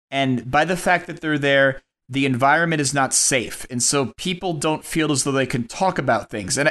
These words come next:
and I'd like you to, if you're able to do so, and you can pass if you want to, um, how does that, what, tell us about that, 'cause that, that sounds like an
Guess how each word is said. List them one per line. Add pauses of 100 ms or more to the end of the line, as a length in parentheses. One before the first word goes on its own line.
and
I'd
like
you
to, (200)
if
you're
able
to
do
so,
and
you
can
pass
if
you
want
to, (480)
um, (1600)
how
does
that, (1120)
what,
tell
us
about
that,
'cause
that,
that
sounds
like
an